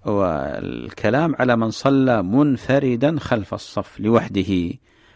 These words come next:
هل صلاته صحيحة أم لا؟ جمهور الفقهاء يقولون صحيح،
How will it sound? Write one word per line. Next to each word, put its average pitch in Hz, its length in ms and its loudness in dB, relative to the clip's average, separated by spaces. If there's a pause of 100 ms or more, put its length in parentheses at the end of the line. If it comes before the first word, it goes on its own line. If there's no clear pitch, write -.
(120)
هل 143 140 2
صلاته 127 400 0
صحيحة 139 420 -2
أم 107 100 0
لا؟ 95 160 0
جمهور 147 400 0
الفقهاء 165 340 0
يقولون 175 260 0
صحيح، - 480 -8